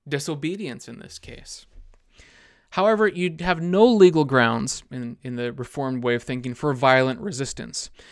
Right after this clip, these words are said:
The only violent resistance you can do would be, I guess, in a just war scenario, or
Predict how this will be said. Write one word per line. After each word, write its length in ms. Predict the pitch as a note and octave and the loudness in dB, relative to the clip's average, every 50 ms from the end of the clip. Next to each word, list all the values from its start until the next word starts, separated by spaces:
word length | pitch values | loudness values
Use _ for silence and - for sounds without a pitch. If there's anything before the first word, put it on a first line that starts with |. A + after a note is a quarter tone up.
| - - _ _ _ _ | -20 -20 _ _ _ _
The 100 | - D3+ | -4 -2
only 180 | E3 F#3 A3 G#3+ | 0 0 0 0
violent 320 | F3 E3+ F3 F#3 F#3 F3 E3 | 0 2 0 0 0 -2 -6
resistance 340 | D3+ D#3 D#3+ D#3 E3+ D3+ C3+ | -8 -10 -10 -10 -12 -12 -14
you 80 | C#3+ | -12
can 180 | - D3+ C#3+ C3 | -10 -10 -10 -8
do 240 | B2 C#3+ C#3 C#3+ C#3 | -8 -6 -6 -6 -6
would 160 | C#3 B2+ A#2 | -8 -8 -8
be, 280 | C3 C3 B2+ B2+ G#2 | -8 -10 -8 -8 -10
I 40 | A#2 | -12
guess, 200 | - C3 B2+ - | -12 -14 -14 -12
in 80 | B2 A#2 | -12 -14
a 80 | A#2+ | -14
just 300 | A#2 - C#3 C3 - - | -10 -6 -6 -6 -6 -8
war 400 | E3 F3 F3+ F#3 F3+ F3+ F#3 F3 - _ _ - | -8 -4 -2 -2 0 0 -2 -2 -6 _ _ -20
scenario, 580 | - - - E3 D#3+ D#3 D#3+ E3 E3 D3+ - - | -18 -16 -14 -12 -10 -10 -8 -8 -10 -10 -12 -12
or 420 | E3+ E3+ F3 F3+ F3+ F3+ F#3 F3+ | -8 -6 -4 -2 -2 -2 -4 -6